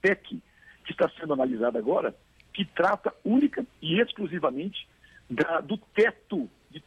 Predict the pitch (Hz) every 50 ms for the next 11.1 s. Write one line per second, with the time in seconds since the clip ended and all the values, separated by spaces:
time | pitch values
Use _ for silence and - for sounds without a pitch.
0 | _ _ - 214 247 208 185 170 151 160 139 135 120 - - 156 165 196 185 202
1 | 196 165 214 - - - 185 - _ - 175 233 247 190 247 220 214 214 208 214
2 | 175 - - 156 135 - - _ _ _ _ _ _ _ _ _ - 185 240 262
3 | - - _ _ - 156 131 127 127 156 160 - - 156 151 - - - 135 -
4 | _ _ - 190 226 - - - - - - 160 170 202 202 - - - - -
5 | - - - - - - 151 160 - 160 - - 151 139 151 - - 131 151 131
6 | 131 139 143 - - 104 101 90 90 - _ _ _ _ _ _ _ _ - -
7 | - 180 165 160 147 - 151 127 120 131 120 113 113 101 117 - - 160 165 131
8 | 120 151 175 175 131 - - - _ _ - - _ - - 135 123 - - -
9 | 160 185 185 175 160 135 139 135 - - 110 98 - - 127 123 127 135 - _
10 | _ _ _ _ - 131 131 107 107 120 107 117 107 98 107 107 - - - -
11 | _ -